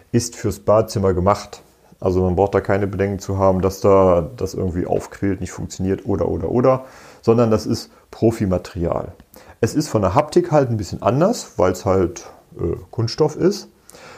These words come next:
Und das Besondere dabei ist, es wird bei den Installationsfirmen, welche diese Systeme einsetzen, weitestgehend auf den Fliesenleger verzichtet. Denn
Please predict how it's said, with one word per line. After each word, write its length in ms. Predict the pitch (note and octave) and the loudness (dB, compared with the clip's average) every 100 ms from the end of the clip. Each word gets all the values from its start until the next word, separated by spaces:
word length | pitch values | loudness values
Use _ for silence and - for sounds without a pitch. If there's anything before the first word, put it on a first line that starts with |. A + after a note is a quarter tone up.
| - | -10
Und 80 | A2 | 0
das 120 | A#2+ | 0
Besondere 540 | - A#2 A#2 F3 G3 D#3+ | 4 4 4 4 2 4
dabei 380 | A#2 F#2 F2+ F2 | 4 4 2 2
ist, 500 | - - - - - _ _ _ _ - - _ _ _ | -2 -10 -12 -20 -20 _ _ _ _ -20 -20 _ _ _
es 280 | F#2+ F#2 G2 | -2 -2 2
wird 360 | A#2 F3+ - - _ | 4 2 -2 -20 _
bei 140 | F#2+ | 0
den 420 | F2 - G3+ G#3 - | 0 0 0 2 -2
Installationsfirmen, 1000 | - - - - A#2 C#3 - E3 D#3 A#2+ | -4 -4 -4 0 -2 -2 2 4 4 2
welche 260 | G2 F#2 | 0 0
diese 240 | F#2+ G2+ G2+ | 0 -2 -2
Systeme 560 | G2 F#2 - F#2 F#2 | -4 -6 -2 -2 -2
einsetzen, 640 | D#2+ F#2+ G#2 B2+ - F3 F#3 - _ _ - | -2 -2 0 -2 -2 -4 -4 -6 _ _ -8
weitestgehend 960 | E2+ G2 - - - - G#2 A2 C#3+ - _ | 2 2 2 -4 -14 -4 0 0 -2 -10 _
auf 200 | G2+ - | -6 -4
den 260 | G2 G2 | -4 -6
Fliesenleger 760 | G2+ - A#2+ E3+ D3 F#2+ F2 E2+ | -8 -6 0 0 2 0 0 -2
verzichtet. 760 | - - - - - - - - _ _ _ | -6 -10 -8 -8 -8 -14 -14 -20 _ _ _
Denn 260 | C3+ G2 D#2 | 2 2 -2